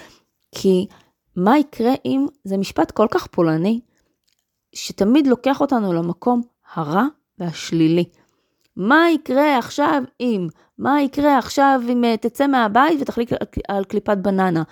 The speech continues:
מה יקרה עכשיו אם תצאי בלי סוודר? מה יקרה עכשיו אם ירד גשם?"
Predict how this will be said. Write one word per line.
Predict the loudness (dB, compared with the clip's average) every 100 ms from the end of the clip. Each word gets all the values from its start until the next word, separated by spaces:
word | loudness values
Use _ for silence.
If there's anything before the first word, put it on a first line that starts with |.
| -12 -20 -2
מה | 2 2
יקרה | 0 0 2
עכשיו | 0 -2 0 2 2 0
אם | -4 -4
תצאי | -8 -6 -4 -2 -2 -2 -2
בלי | -2 -2
סוודר? | -4 -2 0 2 0 -4 -16 -20 _ 0
מה | 2
יקרה | 2 2 -2
עכשיו | 2 2 2
אם | 0
ירד | 0 -2 -2
גשם?" | -2 -2 -2 -8